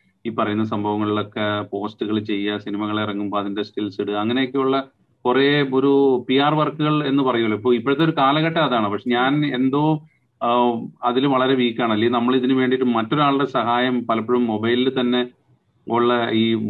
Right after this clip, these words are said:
ഒരു Zoom meeting ആയാൽ പോലും വേറൊരാളുടെ സഹായത്തോടു കൂടിയാണ് ഞാനിപ്പോ ഇപ്പൊ ഇതിനു മുമ്പൊക്കെ ഇത് ചെയ്തുകൊണ്ടിരുന്നത്. അഭിനയം എന്ന് പറയുന്ന കാര്യത്തിൽ അല്ലെങ്കിൽ നമ്മുടെ വർക്കിലും കോൺസെൻട്രേറ്റ് ചെയ്യുന്നതുകൊണ്ട് ഇതിലേക്കുള്ളൊരു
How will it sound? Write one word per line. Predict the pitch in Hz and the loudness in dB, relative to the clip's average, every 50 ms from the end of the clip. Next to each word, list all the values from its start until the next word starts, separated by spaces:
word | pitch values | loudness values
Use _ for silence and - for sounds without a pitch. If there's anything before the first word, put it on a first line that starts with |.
| 104 107 107 | -4 -4 -2
ഒരു | 107 107 117 | -2 -2 0
Zoom | 113 117 110 113 120 | 0 2 2 2 2
meeting | 131 131 123 139 139 147 | 2 2 2 2 2 2
ആയാൽ | 143 143 139 | 2 2 0
പോലും | 131 131 131 131 135 131 | 0 2 2 2 2 2
വേറൊരാളുടെ | 131 123 127 127 127 127 131 127 | 2 2 2 2 0 0 0 0
സഹായത്തോടു | 123 127 107 117 120 120 117 127 123 123 | -2 -2 0 0 0 0 2 2 2 4
കൂടിയാണ് | 131 127 123 123 123 120 120 120 | 2 2 2 2 2 2 2 0
ഞാനിപ്പോ | 123 120 120 117 117 110 117 117 117 113 | 0 0 0 -2 -2 -2 -2 -2 -2 -2
ഇപ്പൊ | 110 110 110 110 120 120 | -4 -6 -6 -6 -6 -6
ഇതിനു | 117 113 117 120 | -4 -2 -2 -2
മുമ്പൊക്കെ | 117 113 120 117 - 120 | -2 -2 -4 -4 -4 -4
ഇത് | 113 110 | -6 -4
ചെയ്തുകൊണ്ടിരുന്നത്. | - 117 104 107 110 107 107 - - 104 104 95 90 85 _ - | -2 -2 -2 0 -2 -2 -4 -6 -8 -8 -8 -8 -8 -10 _ -6
അഭിനയം | 117 110 120 123 135 143 151 156 156 | -2 0 0 2 2 2 2 2 2
എന്ന് | 151 151 147 | 2 2 2
പറയുന്ന | 143 139 143 139 139 143 | 2 2 2 2 2 0
കാര്യത്തിൽ | 135 135 135 127 127 135 | 0 0 0 0 0 0
അല്ലെങ്കിൽ | 135 131 131 131 127 | 0 2 2 2 0
നമ്മുടെ | 127 123 127 127 131 | 0 0 0 0 0
വർക്കിലും | 127 127 123 123 117 - 131 127 131 127 | 0 0 0 -2 -2 -4 -2 -2 0 0
കോൺസെൻട്രേറ്റ് | 123 117 117 110 113 - 127 123 123 123 | 0 0 -2 -2 -2 0 0 0 2 2
ചെയ്യുന്നതുകൊണ്ട് | 127 123 117 113 113 110 104 101 | 0 0 0 -2 -2 -2 0 0
ഇതിലേക്കുള്ളൊരു | 104 104 107 110 113 123 123 123 139 139 131 131 131 131 131 131 131 131 | -2 -2 -2 0 2 2 2 2 2 2 2 4 4 4 4 2 2 0